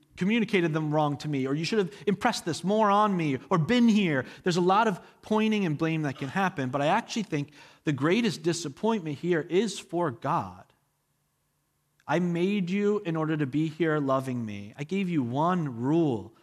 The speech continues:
about trusting me and surrendering to my will, and you refused to do that. I asked you to trust me as your guide, as your Lord, as your friend, and instead you've chosen yourself and rejected my plan for your life.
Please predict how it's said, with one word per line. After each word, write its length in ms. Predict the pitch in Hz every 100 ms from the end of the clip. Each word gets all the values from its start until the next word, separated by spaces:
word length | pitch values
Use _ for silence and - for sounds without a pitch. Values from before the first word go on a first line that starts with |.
| _ -
about 260 | 143 139
trusting 560 | - - 160 - 170 151
me 180 | 147 127
and 120 | 117
surrendering 600 | - 139 156 156 160 151
to 120 | 151
my 160 | 143 139
will, 400 | 127 131 117 - - -
and 120 | 147
you 100 | 160
refused 720 | 156 - 151 175 180 170 -
to 80 | -
do 260 | 123 127 127
that. 360 | 110 92 107 _ _ _ _ _ _ _ -
I 80 | 175
asked 320 | 170 185 185
you 80 | 226
to 60 | 160
trust 480 | - 202 170 - 165
me 340 | 170 170 139
as 220 | 131 131
your 100 | 147
guide, 540 | 123 147 151 139 123 123
as 220 | 147 131
your 120 | 151
Lord, 400 | 151 156 156 139
as 220 | 147 131
your 100 | 151
friend, 720 | 131 - 165 170 139 127 135 131 - 156
and 100 | 147
instead 420 | 123 - 185 156
you've 160 | 156
chosen 440 | - 170 160 165 147
yourself 720 | 131 - - 156 127 120 - - -
and 160 | 143
rejected 680 | 135 120 156 165 - 143 127
my 140 | 127
plan 340 | - 190 202 147
for 160 | -
your 160 | 120 110
life. 640 | 104 95 98 - - -